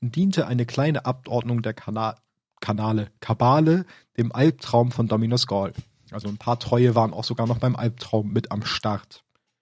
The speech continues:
Und jetzt kommen wir schon zu einem der letzten Kapitel, nämlich zu dem Triumvirat, Einmischung in die Zeit. „Die Vergangenheit und die Zukunft liegen uns zu Füßen, Schwestern.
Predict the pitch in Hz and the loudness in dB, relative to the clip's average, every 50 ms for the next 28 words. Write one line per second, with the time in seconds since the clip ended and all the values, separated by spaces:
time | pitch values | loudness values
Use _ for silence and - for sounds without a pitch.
0 | _ _ _ _ _ _ _ _ _ _ _ _ - - - - - - _ _ | _ _ _ _ _ _ _ _ _ _ _ _ -18 -16 -16 -16 -18 -20 _ _
1 | _ _ _ _ _ _ _ _ _ _ _ - - - _ _ _ _ - 139 | _ _ _ _ _ _ _ _ _ _ _ -12 -12 -12 _ _ _ _ 4 6
2 | 120 117 123 123 - - - - - - 135 143 147 143 - 151 160 180 220 254 | 6 6 6 4 0 0 -2 -4 -2 0 0 2 2 2 4 4 4 4 2 0
3 | - _ _ _ _ _ _ _ - - - 123 123 120 120 120 117 110 110 107 | -4 _ _ _ _ _ _ _ -8 -6 0 2 4 4 4 2 0 -2 -2 -2
4 | 113 117 135 - - - - - 117 - - 107 - - 117 - - 139 170 - | 0 0 -2 -2 -2 -6 -6 -6 -6 -4 -4 -6 -6 -6 -8 -6 -4 -6 -6 -6
5 | - - 117 110 107 107 107 120 131 - - - - - - 120 110 104 110 - | -6 -4 -2 -2 0 -2 -2 -4 -6 -6 -8 -8 -6 -6 -4 -4 -6 -6 -8 -10
6 | - - _ _ _ _ _ _ - 113 117 113 117 123 - - - - 127 127 | -12 -14 _ _ _ _ _ _ -10 -4 -2 -2 -2 -2 -6 -10 -4 -2 2 4
7 | 131 135 135 131 131 131 131 147 156 120 - - - - - - _ _ - 123 | 4 4 4 2 0 2 2 4 2 2 0 -4 -8 -10 -12 -12 _ _ 0 0
8 | 127 127 127 123 123 - 139 131 127 123 127 123 117 - 139 - - - - 107 | 2 2 2 2 4 4 4 4 4 2 0 -2 -2 -4 -6 -6 -2 0 0 0
9 | 104 - - - _ _ _ _ _ _ _ _ _ _ _ _ _ _ _ _ | 0 -2 -8 -14 _ _ _ _ _ _ _ _ _ _ _ _ _ _ _ _
10 | _ _ _ _ _ _ _ _ _ _ _ _ _ - 139 131 147 135 123 170 | _ _ _ _ _ _ _ _ _ _ _ _ _ 0 2 4 4 2 2 2
11 | 202 202 185 156 180 185 175 - 131 127 - 131 127 - - 170 165 - - 160 | 0 2 2 2 2 2 0 0 -2 -4 -2 -2 0 0 2 2 0 0 -2 -4
12 | 160 160 - - - 120 120 127 135 123 123 135 127 - - - 147 - - 156 | -6 -6 -8 -10 -8 -4 -4 -2 -2 -2 -2 -4 -4 -4 -4 -6 -6 -6 -6 -6
13 | 151 - 127 110 104 - - - 117 - - - 117 110 | -4 -2 -2 -2 -2 -2 -2 -2 -4 -6 -6 -6 -6 -6